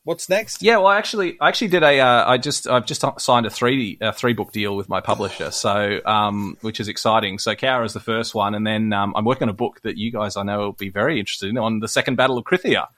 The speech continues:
Speaker 2: at Gallipoli. And you guys, I was listening to your podcast about it just the other day. Um, which is a fa-, I mean, you guys know that's a fantastic story. A ter-, again, a terrible, I must, I'm, I've got this theme of writing about these great tragedies that should never have occurred, but I think the Second Battle of Krithia fits pretty strongly in there. And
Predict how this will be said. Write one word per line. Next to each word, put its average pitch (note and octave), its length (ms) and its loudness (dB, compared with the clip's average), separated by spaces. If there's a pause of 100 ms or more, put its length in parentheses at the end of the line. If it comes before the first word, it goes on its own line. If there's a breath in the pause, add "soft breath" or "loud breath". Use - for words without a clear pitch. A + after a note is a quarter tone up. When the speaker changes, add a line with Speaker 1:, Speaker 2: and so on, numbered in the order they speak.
(200)
Speaker 2:
at A#2+ 140 -2
Gallipoli. B2+ 460 0
And A#2 120 2
you B2 100 2
guys, A2+ 280 2
I A2 120 0
was A#2+ 100 4
listening D#3 180 0
to B2+ 40 2
your B2 100 2
podcast C3+ 440 2
about A2 220 2
it F#2+ 100 -6
just - 140 -10
the A2 100 0
other G#2 120 0
day. B2+ 200 2 (520 soft breath)
Um, G#2+ 600 4 (260)
which B2 180 -2
is G2+ 80 -6
a F#2+ 40 -4
fa-, - 240 -6
I G2 40 -2
mean, F#2+ 140 -4
you F#2+ 100 -6
guys F#2+ 200 -2
know G2 160 0
that's G2+ 160 -2
a G2+ 60 -6
fantastic F#2+ 720 -6
story. F#2+ 420 -6
A - 20 -6
ter-, B2+ 220 2
again, A#2 280 0
a G2+ 40 -8
terrible, B2 340 2
I A2+ 80 4
must, C3 220 2
I'm, A2 300 2
I've A2+ 100 0
got C#3 80 0
this - 140 -6
theme A#2+ 260 2
of G2 80 -2
writing G#2+ 300 4
about G#2 200 0
these G#2 140 -4
great A2 240 0
tragedies A2 540 0
that A2 100 -8
should G#2+ 160 -6
never G#2 160 -2
have G#2 100 -2
occurred, G#2 400 -2 (440 loud breath)
but A2+ 80 2
I A2+ 80 4
think A2 160 -4
the G2 40 -6
Second A2 260 0
Battle G2+ 200 0
of G2 60 -6
Krithia G2+ 340 -2
fits - 180 -12
pretty F#2+ 220 -12
strongly G2+ 400 -2
in G#2+ 120 2
there. G#2 260 0
And G#2+ 120 -4